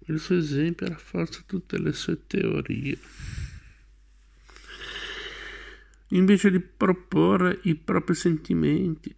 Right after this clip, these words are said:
con virile baldanza, egli li insinua con la più guardinga cautela, li mette sulla bocca di un amico e, per quanto possiamo capire da un testo corrotto,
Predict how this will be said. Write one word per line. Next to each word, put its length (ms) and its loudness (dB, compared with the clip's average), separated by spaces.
con 260 4
virile 380 4
baldanza, 840 -2
egli 360 4
li 180 2
insinua 880 -2
con 60 6
la 80 6
più 180 4
guardinga 600 2
cautela, 640 0
li 100 2
mette 380 0
sulla 220 -6
bocca 400 -2
di 80 0
un 100 0
amico 640 0
e, 140 -4
per 240 -4
quanto 420 -2
possiamo 460 -2
capire 800 -2
da 240 0
un 180 0
testo 440 -4
corrotto, 840 -4